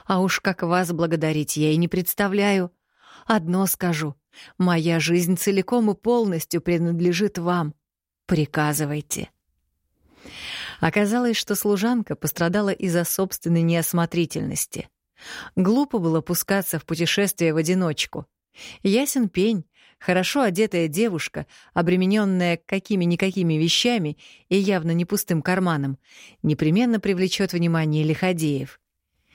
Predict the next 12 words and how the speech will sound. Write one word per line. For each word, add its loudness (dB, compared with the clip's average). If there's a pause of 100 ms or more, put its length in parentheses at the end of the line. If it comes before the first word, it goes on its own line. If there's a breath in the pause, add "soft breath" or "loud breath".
(580 loud breath)
Ей 4
бы 0
прибиться 0
к -8
какому-нибудь 0
обозу, 0
что -2
отправится 0
в 0
нужном 0
ей 2
направлении, -2